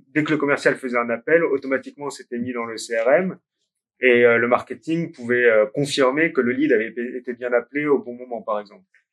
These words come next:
Donc, on a permis d'avoir, d'obtenir des, des métriques, euh, intelligentes sur, euh, sur tout le funnel de vente, par exemple, pour les équipes commerciales. Donc, c'est un peu ça le, le, euh, le but qu'on, qu'on essaye, euh, de, de, de faire avec, euh, avec Aircall.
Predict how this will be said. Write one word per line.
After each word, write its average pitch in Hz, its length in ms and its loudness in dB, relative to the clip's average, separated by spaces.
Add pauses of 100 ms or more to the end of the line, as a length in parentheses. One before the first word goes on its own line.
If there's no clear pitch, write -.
(260)
Donc, 113 220 -10
on 117 180 0
a 120 80 6
permis 131 300 4
d'avoir, 127 340 2
d'obtenir 135 460 -2
des, 117 320 -2
des 117 100 -12
métriques, 135 540 -6 (100)
euh, 110 320 4 (160)
intelligentes 131 640 -4
sur, 117 300 -2
euh, 107 240 4
sur 120 180 -16
tout - 80 -20
le 131 80 -20
funnel 131 380 -2
de 117 260 2
vente, 127 240 -12
par 113 120 -10
exemple, 127 200 -20
pour 120 80 -20
les 107 80 -14
équipes 107 260 -20
commerciales. 113 440 -16
Donc, - 500 -20
c'est 127 60 4
un 123 80 4
peu 143 100 4
ça 151 160 4
le, 120 460 4
le, 113 380 -10 (420)
euh, 107 320 0
le 117 160 -4
but 143 260 -4
qu'on, 107 600 -12
qu'on 113 120 -14
essaye, 113 380 -4
euh, 104 460 -4 (120)
de, 104 460 -12 (440)
de, 117 220 -12 (220)
de 107 80 -20
faire 131 300 2
avec, 113 260 -4
euh, 104 200 -10
avec 117 200 -14
Aircall. 175 420 -2